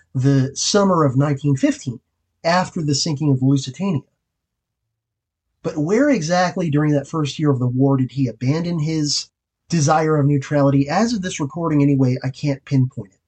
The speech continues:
But definitely, I would argue, sometime between the summer of nineteen fourteen and the summer of nineteen fifteen. I think Wilson had,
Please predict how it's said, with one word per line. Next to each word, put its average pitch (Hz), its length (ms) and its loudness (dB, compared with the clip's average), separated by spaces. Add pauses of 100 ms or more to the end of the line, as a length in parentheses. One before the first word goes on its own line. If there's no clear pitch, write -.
(420)
But - 260 -10
definitely, 214 640 -2 (300)
I 160 180 2
would 170 200 0
argue, 131 500 0 (320)
sometime 214 920 0 (720)
between 147 600 0
the 127 80 -2
summer 147 340 0
of 131 100 2
nineteen 135 280 2
fourteen 214 600 -4 (880)
and 214 220 2
the 208 80 -4
summer 190 300 0
of 160 60 -2
nineteen 156 260 -4
fifteen. 139 340 -6 (1160)
I 190 180 2
think 226 240 0
Wilson 196 340 0
had, 127 300 2